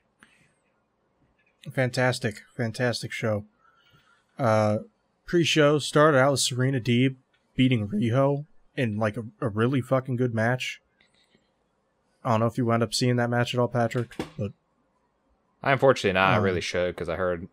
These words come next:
Speaker 2: posi-, very positive things about it.
Speaker 1: It, it's really good if you get the chance. I think it should be on their YouTube cha-, uh, channel. I would, uh,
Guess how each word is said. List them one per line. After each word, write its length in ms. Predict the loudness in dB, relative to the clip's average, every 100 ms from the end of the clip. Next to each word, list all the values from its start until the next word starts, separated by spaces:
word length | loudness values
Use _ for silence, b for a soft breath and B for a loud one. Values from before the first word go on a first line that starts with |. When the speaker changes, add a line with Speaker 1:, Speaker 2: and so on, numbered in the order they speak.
| _
Speaker 2:
posi-, 260 | -2 -2 -4
very 240 | -4 -2
positive 300 | -2 -4 -6
things 180 | -12 -12
about 260 | -8 -8 -8
it. 160 | -10 b b b b _ _ _ _
Speaker 1:
It, 200 | 0 0
it's 300 | 0 -2 -2
really 280 | -2 0 2
good 220 | 2 0
if 100 | 0
you 80 | -2
get 120 | -4 -4
the 60 |
chance. 580 | -6 -4 -4 -6 -10 -12 -6
I 60 |
think 160 | -4 -2
it 60 |
should 180 | -2 -2
be 100 | -2
on 80 | -2
their 80 | -2
YouTube 400 | -4 -6 -6 -8
cha-, 200 | -6 -8 -8 _
uh, 220 | 0 0 0
channel. 420 | -2 -4 -6 -10 _ _ _ _ _ _ _ _ _ _
I 140 | -4 -2
would, 240 | 0 -2
uh, 360 | 0 -2 -4